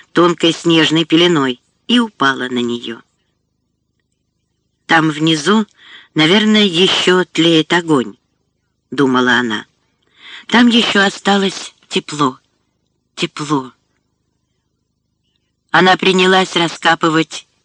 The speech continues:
пепел, ища под ним горячие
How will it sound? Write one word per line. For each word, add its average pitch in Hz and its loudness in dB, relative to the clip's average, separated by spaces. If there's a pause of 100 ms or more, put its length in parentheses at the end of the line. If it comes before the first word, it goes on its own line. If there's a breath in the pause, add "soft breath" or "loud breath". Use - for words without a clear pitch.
пепел, 135 0 (300 loud breath)
ища 156 2
под 147 -2
ним 185 0 (300 loud breath)
горячие 160 0